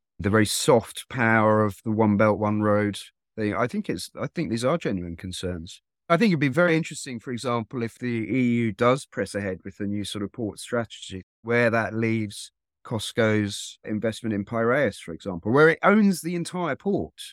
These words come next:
Yeah, I mean, it is both the statutory authority, I E, a regulator. It's a Greek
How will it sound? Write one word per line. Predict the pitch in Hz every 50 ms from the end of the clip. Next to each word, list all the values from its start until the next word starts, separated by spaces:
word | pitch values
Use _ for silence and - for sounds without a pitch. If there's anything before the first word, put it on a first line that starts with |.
| _ _ -
Yeah, | 104 113 131 95
I | 87 127
mean, | 139 147 147 143
it | 104 107
is | 135 135 120 -
both | - 170 185 180 175 _
the | - 151
statutory | - - - - 151 127 - - 139 123 - - 151 139
authority, | 120 113 - - 156 160 151 123 - 95 73
I | 113 139 147 147
E, | 156 110 104 147 151 135 110 101 92 -
a | 113 113
regulator. | 117 156 170 156 - 135 101 92 87 82 - - - - 117 131 _
It's | - 101 -
a | 101
Greek | - - 160 165 156 131 _ - -